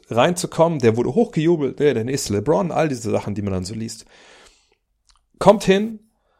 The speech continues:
nach Philly und, äh, muss sagen, von Anfang an, ja, ein bisschen schwierig, ne, erst Jahr verpasst er halt mit seinem, was war's, gebrochenem Fuß, glaub ich, ne. Dann, äh, kommt er rein und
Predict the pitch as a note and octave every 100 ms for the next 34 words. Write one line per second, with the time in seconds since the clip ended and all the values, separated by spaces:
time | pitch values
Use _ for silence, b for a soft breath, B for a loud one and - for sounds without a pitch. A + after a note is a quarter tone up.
0 | _ _ - D3+ - F3 F3+ F#3 - -
1 | D3 D3+ D3 C3+ D3 D3 D#3 F3+ D#3 D3+
2 | F3+ F3 - D#3+ F#3 D3+ C3 E3+ F3 D3+
3 | - C#3+ A#2+ D#3+ D#3 - A#2 G#2 G#2 D#3
4 | D#3+ E3 D3 C3+ B2+ G3 G3 D3+ C#3+ C#3
5 | B2 A#2 A#2 A#2 A2+ A#2 - - A#2 A2
6 | G#2+ - G#2+ - - - C3+ D3+ - _
7 | B B B B B D#3+ F3+ F3+ - D2+
8 | - - D#3+ D3+ C#3 C#3 D3 D3+ - C#3
9 | C3